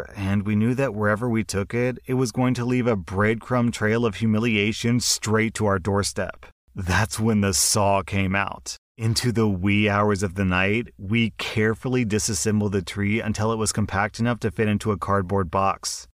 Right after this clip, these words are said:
By two A M, we were covered in sweat and sap, but we were able to stealthily discard the box in a nearby dumpster. On that day, we vowed to never again let the disposal of the Christmas tree become an episode of Forensic Files.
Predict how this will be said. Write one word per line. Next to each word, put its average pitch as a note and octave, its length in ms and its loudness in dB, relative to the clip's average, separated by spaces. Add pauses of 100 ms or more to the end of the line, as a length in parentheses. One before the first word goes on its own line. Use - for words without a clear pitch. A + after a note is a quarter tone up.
(120)
By G2 160 0
two G#2 340 0
A G#2 160 2
M, A2 400 2 (100)
we C3+ 160 -4
were C#3+ 300 0
covered B2 640 0
in A2+ 200 -4
sweat A#2 640 0
and A2+ 280 0
sap, G2+ 560 0 (280)
but A2 380 0
we G#2+ 140 -4
were C#3+ 120 0
able C3 340 -2
to B2+ 120 -4
stealthily A2 600 -2
discard G#2 440 -2
the G#2+ 60 0
box F#2+ 400 -2
in A2 80 2
a G2 80 2
nearby G2 380 0
dumpster. F#2+ 600 -4 (240)
On G2+ 240 2
that G2+ 260 0
day, G#2+ 560 2
we A2 380 0
vowed G#2+ 500 2
to A2+ 120 -2
never G#2 400 2
again G#2+ 360 2
let G#2 140 2
the A2 80 -8
disposal G#2 640 0
of G2+ 100 0
the G2+ 80 -4
Christmas A2+ 420 -4
tree A#2+ 200 0
become A2 360 0
an G#2 140 2
episode A2 480 0
of A#2+ 140 0
Forensic G#2+ 500 2
Files. F2 600 -2